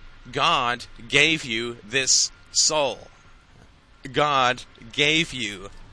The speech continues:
this self. It is innate to your very biological and spiritual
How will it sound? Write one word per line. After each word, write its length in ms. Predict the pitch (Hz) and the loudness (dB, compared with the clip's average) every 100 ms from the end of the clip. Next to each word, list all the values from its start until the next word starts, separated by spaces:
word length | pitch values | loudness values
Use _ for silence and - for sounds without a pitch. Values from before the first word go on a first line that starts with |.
| - 110 | -20 -6
this 480 | 131 120 - - - - | -2 4 4 4 0 -4
self. 680 | - - 160 113 - - - - - - - 120 | 0 2 2 0 -8 -18 -20 -20 -20 -20 -10 -4
It 140 | 135 | 0
is 260 | 135 120 - | 0 0 -4
innate 380 | 127 139 165 - - | -4 -4 -4 -6 -8
to 140 | 156 | -8
your 320 | 143 127 120 107 | -6 -2 -2 0
very 460 | 131 135 135 135 - - - | 2 2 0 -4 -10 -20 -6
biological 880 | 117 127 135 120 117 113 110 98 101 - | -2 0 2 0 -2 -8 -8 -8 -10 -8
and 400 | 107 110 110 104 - - - - | -4 -2 -2 -6 -18 -20 -20 -16
spiritual 840 | - - 170 175 160 - 117 110 | -8 -6 0 0 0 -4 -6 -6